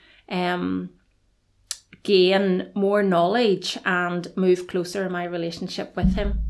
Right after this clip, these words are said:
in church life, in, in all sorts of ways. So, um,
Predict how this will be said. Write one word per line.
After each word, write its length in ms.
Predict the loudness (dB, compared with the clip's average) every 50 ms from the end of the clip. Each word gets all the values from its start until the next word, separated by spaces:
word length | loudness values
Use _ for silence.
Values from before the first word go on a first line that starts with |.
| -6 -8 -10 -10 -10 -6 -4
in 580 | -2 -2 0 0 0 -2 -2 -4 -6 -8 -10 -12 -6
church 320 | -4 -4 -2 -2 -4 -4
life, 400 | -2 -2 -2 -2 -2 -6 -8 -8
in, 240 | -10 -8 -8 -8 -10 -8
in 180 | -6 -4 -4 -2
all 160 | -4 -4 -6
sorts 380 | -8 -8 -8 -8 -8 -8 -10 -10
of 120 | -10 -8 -10
ways. 380 | -10 -8 -8 -10 -10 -12 -12
So, 360 | -14 -10 -8 -8 -8 -8 -8 -12 -18 -20 -20 -20 -20 _ _ _ -10
um, 500 | -8 -6 -6 -4 -6 -6 -6 -8 -8 -10